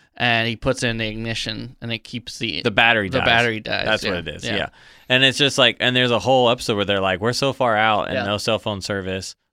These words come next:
Speaker 2: We're gonna die out here."
Speaker 1: Yeah. And they have, like, sixty pounds of meth.
Speaker 2: Yeah.
Speaker 1: So, <laughs> so
Speaker 2: Yeah.
Speaker 1: the cop, or, yeah, I mean, they were just out there in the middle of nowhere, and
Speaker 2: Yeah.
Speaker 1: he's, he's coughing up blood, and, yeah.
Speaker 2: Yeah. And it's just, um, and that,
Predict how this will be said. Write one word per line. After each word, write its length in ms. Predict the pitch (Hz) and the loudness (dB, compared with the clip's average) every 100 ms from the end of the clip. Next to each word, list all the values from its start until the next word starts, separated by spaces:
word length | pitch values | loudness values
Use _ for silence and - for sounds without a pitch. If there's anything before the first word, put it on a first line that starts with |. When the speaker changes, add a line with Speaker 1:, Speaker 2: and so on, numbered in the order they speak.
| - | -4
Speaker 2:
We're 160 | 101 | -2
gonna 180 | 127 147 | 0 0
die 300 | 107 92 113 | 0 2 4
out 180 | 104 85 | 4 0
here." 300 | 90 87 90 - _ _ _ _ _ _ | -4 -8 -10 -16 _ _ _ _ _ _
Speaker 1:
Yeah. 160 | 135 110 117 _ - | -6 -6 -8 _ -8
And 140 | 143 139 | -2 2
they 60 | |
have, 100 | 139 | 2
like, 200 | 139 127 - _ _ _ | 2 2 -2 _ _ _
sixty 600 | - - - 143 - 135 | -16 -8 -6 -6 -8 -10
pounds 420 | 123 120 117 113 113 | -8 -4 -4 -4 -8
of 60 | |
meth. 300 | 113 113 113 - _ _ _ | -8 -8 -8 -12 _ _ _
Speaker 2:
Yeah. 480 | - 131 135 139 135 | 0 4 4 4 2
Speaker 1:
So, 180 | 139 - | 2 2
<laughs> 800 | 214 226 - - 151 - 214 190 | 2 2 2 0 0 -2 -4 -4
so 160 | - 139 | 0 2
Speaker 2:
Yeah. 120 | 127 | 2
Speaker 1:
the 60 | - | 4
cop, 280 | 143 135 | 4 4
or, 140 | 143 135 | 2 2
yeah, 220 | 135 135 | 4 4
I 40 | |
mean, 200 | 123 120 | 4 0
they 100 | 117 | 0
were 80 | 120 | 0
just 180 | 113 113 | -2 -2
out 220 | 120 117 | -2 0
there 100 | 117 | -2
in 60 | 110 | -4
the 60 | |
middle 160 | 110 110 | -4 -4
of 40 | 110 | -4
nowhere, 240 | 110 110 | -4 -4
and 160 | - 113 | -4 -2
Speaker 2:
Yeah. 160 | 113 | -2
Speaker 1:
he's, 180 | 113 107 | -2 -6
he's 160 | 123 117 | -6 -4
coughing 340 | 120 113 117 | -2 -2 -4
up 100 | 113 | -6
blood, 420 | 101 107 104 107 113 | -4 -2 0 -2 -4
and, 240 | 117 120 - | -8 -12 -4
yeah. 180 | 113 110 | -2 0
Speaker 2:
Yeah. 280 | 113 98 87 _ _ _ - | 2 0 -2 _ _ _ -2
And 220 | 120 120 | 2 4
it's 160 | 117 110 | 2 2
just, 300 | 117 - - | 0 0 -6
um, 540 | 107 101 95 92 92 101 _ _ | 0 2 2 -2 -6 -12 _ _
and 160 | 113 113 | -2 4
that, 320 | 120 123 | 4 4